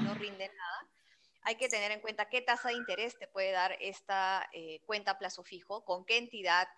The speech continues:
vas a tener la cuenta a plazo, porque la, eh, los bancos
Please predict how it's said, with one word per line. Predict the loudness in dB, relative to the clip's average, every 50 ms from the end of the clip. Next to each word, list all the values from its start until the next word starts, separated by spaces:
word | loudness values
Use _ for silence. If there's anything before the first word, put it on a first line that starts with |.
| _ _ _
vas | -2 -2 0 0 -4
a | -6
tener | -6 -6 -2 2 2 4 4 2
la | 0 -4 -4
cuenta | -6 -6 -6 -6 -8
a | -4
plazo, | -2 -2 -2 -2 -4 -10 -12 -14 _ _ _ _ -20 -20 _ _ _ _ _ _
porque | -2 -2 -2 -2 0 2 2 4 4 2 0 0
la, | 2 4 4 4 2 -2 -4
eh, | -2
los | 0 0 4
bancos | 4 4 4 4 2 0 -2 -2 -4 -8 -14 -16